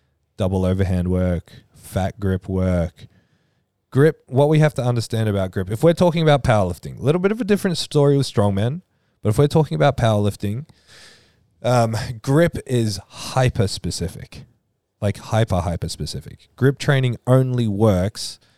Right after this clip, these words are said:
with the position that you're in, so holding the bar in either hook grip or mixed grip, with the kind of loads that you're working with. And you can periodize that, you can scale it through the movement,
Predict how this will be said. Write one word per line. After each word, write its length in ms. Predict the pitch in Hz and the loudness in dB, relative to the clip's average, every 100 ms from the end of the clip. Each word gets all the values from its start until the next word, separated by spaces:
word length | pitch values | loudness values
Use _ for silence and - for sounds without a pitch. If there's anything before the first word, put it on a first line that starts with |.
| _ _ _ _ - | _ _ _ _ 0
with 500 | 113 117 104 98 113 | 4 4 4 -2 -4
the 100 | 110 | -2
position 580 | - 98 143 147 135 104 | -2 0 0 0 -2 -2
that 160 | 104 | -2
you're 180 | 90 85 | -2 -2
in, 160 | 117 202 | -4 -8
so 340 | - 170 82 - | -4 -4 -4 -6
holding 320 | - 117 104 | 0 0 0
the 60 | 95 | -2
bar 300 | 90 92 90 | -2 -2 -2
in 120 | 87 | -4
either 200 | 85 82 | -6 -6
hook 200 | - 127 | -2 -2
grip 240 | - 104 87 | 0 -2 -2
or 100 | 82 | -2
mixed 300 | 113 - - | -2 -2 -2
grip, 180 | 165 - - _ _ _ _ _ | -4 -4 -16 _ _ _ _ _
with 320 | 113 120 117 | 0 0 2
the 80 | 117 | -4
kind 300 | - 110 98 | -2 -2 0
of 60 | |
loads 220 | 95 92 87 | 0 0 -2
that 120 | 85 | -4
you're 100 | 82 | -4
working 320 | 73 - 78 | -6 -6 -10
with. 240 | 58 - _ _ _ - | -10 -16 _ _ _ -2
And 120 | 123 | -2
you 60 | |
can 300 | 120 147 139 | -2 -2 0
periodize 600 | 143 139 127 127 117 110 | 0 0 2 2 0 -2
that, 220 | 123 151 120 | -2 -2 -2
you 60 | |
can 220 | - 117 | -2 -2
scale 440 | 104 - 110 104 131 | -2 -6 -4 -2 -2
it 120 | 135 | -2
through 220 | 113 110 | -4 -2
the 80 | 101 | -2
movement, 440 | 98 117 143 202 | -2 -2 -2 -6